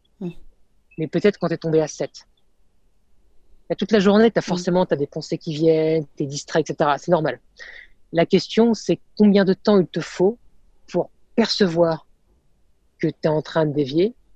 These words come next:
Speaker 2: et
Speaker 1: Hmm.
Speaker 2: pour revenir. Euh, tu vois, moi, quand je vois Akuzawa Sensei, il, il est pas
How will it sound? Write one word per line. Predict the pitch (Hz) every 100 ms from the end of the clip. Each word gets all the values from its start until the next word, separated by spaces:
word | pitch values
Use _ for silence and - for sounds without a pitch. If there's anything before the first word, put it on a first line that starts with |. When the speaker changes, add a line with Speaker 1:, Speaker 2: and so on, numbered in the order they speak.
| 175 165
Speaker 2:
et | 165
Speaker 1:
Hmm. |
Speaker 2:
pour | 175
revenir. | 160 139 127 - _ _ _ - _ - - - - _
Euh, | 147 143 143 143 139 -
tu |
vois, | 196
moi, | 175
quand | -
je | 143
vois | 175
Akuzawa | 180 160 160 151
Sensei, | 147 143 - 208 - _ _ _ _ _ _ _ -
il, | 170 -
il | 160
est | 170
pas | - 262